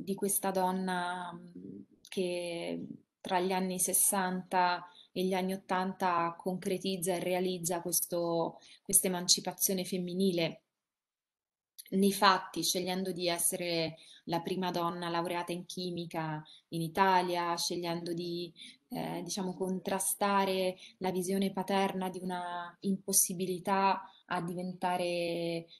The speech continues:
ehm, per questa ragazza, diventare un po' l-, l-, l'erede del padre nell'impresa familiare.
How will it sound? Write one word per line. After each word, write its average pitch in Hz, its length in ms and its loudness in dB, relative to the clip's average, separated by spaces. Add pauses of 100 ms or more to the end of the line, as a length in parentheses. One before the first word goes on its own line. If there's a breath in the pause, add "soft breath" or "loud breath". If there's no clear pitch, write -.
(120)
ehm, 165 1160 -4
per 180 160 -8
questa 175 300 -2
ragazza, 180 540 2
diventare 175 540 -4
un 165 1120 -6 (100)
po' 175 160 2
l-, 170 220 0
l-, 170 260 -2
l'erede 170 760 2
del 180 220 -6
padre 175 380 2
nell'impresa 175 520 -4
familiare. 170 680 -8